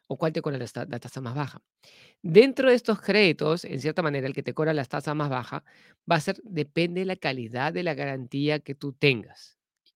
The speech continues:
Otra vez, la tasa de interés más baja va a depender de la calidad de la garantía que tú tengas. ¿Qué significa esto?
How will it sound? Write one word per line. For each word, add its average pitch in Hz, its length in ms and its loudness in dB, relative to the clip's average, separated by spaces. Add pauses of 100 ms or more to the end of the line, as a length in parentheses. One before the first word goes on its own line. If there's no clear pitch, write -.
Otra 147 220 0
vez, - 180 -8 (680)
la 147 180 -2
tasa 214 340 6
de 220 60 6
interés 165 340 2
más 143 200 0
baja 196 440 0 (120)
va 147 60 2
a 151 60 4
depender 151 500 0
de 202 80 -2
la 202 120 -2
calidad 135 520 2
de 202 80 2
la 160 120 2
garantía 139 520 -2
que 139 140 -12
tú 143 120 -10
tengas. 139 420 0 (1160)
¿Qué 190 120 4
significa 196 360 6
esto? - 240 -2